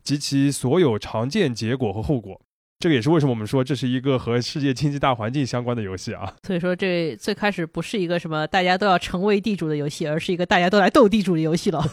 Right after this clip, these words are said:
Speaker 1: <laughs> 对的，可以这么说啊。那这个游戏呢，当时在小圈子里逐渐流行了。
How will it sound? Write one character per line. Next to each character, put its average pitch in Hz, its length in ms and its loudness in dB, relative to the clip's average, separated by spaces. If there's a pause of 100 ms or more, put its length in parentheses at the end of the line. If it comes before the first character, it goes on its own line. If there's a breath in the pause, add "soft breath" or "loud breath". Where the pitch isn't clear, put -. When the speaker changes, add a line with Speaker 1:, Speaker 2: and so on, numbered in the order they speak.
Speaker 1:
<laughs> 147 180 2
对 160 140 8
的， 135 100 6
可 - 140 2
以 165 60 6
这 143 100 0
么 123 80 0
说 120 180 -2
啊。 110 300 -4 (200)
那 180 100 0
这 214 100 0
个 185 100 4
游 131 160 4
戏 160 160 -2
呢， 151 180 4
当 208 220 2
时 160 100 -4
在 160 140 0
小 107 260 -2
圈 220 220 -2
子 214 100 2
里 131 140 2
逐 113 180 -2
渐 127 140 0
流 104 160 -2
行 101 180 -8
了。 95 160 -6